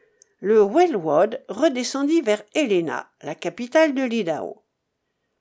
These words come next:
On était là en contrée montagneuse, et assurément,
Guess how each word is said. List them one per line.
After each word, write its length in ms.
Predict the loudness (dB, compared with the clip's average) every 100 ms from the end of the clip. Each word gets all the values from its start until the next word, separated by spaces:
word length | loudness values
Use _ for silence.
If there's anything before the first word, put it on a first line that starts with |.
| _ _ -4
On 160 | 2 2
était 240 | 2 0
là 140 | 0 0
en 80 | 0
contrée 600 | -2 -2 -4 -4 -6 _
montagneuse, 880 | -2 -2 0 -2 -2 0 0 -2 -10 _ _ _
et 200 | -2 0
assurément, 680 | -2 -6 -14 -14 -6 -2 -2